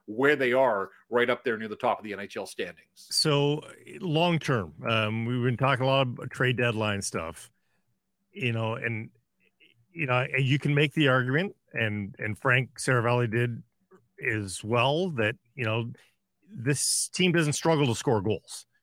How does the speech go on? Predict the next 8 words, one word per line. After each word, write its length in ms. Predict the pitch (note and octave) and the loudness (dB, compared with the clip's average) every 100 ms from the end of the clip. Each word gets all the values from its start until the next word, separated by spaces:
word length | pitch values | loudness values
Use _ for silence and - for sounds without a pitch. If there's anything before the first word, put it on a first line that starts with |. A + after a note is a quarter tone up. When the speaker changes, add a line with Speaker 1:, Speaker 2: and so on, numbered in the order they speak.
| _ _ _ _ _ _ _ _ - G#2+ | _ _ _ _ _ _ _ _ -10 0
Speaker 2:
Do 100 | C#3 | 2
you 160 | D#3 | 4
still 280 | C#3+ - F#3 | 2 0 2
want 180 | G3+ G3+ | 2 2
to 40 | |
have 200 | F3 F3+ | 4 2
an 80 | F3+ | 2
insurance 720 | F3 C#3 F3+ F#3 E3 - - | 0 0 0 0 0 -4 -8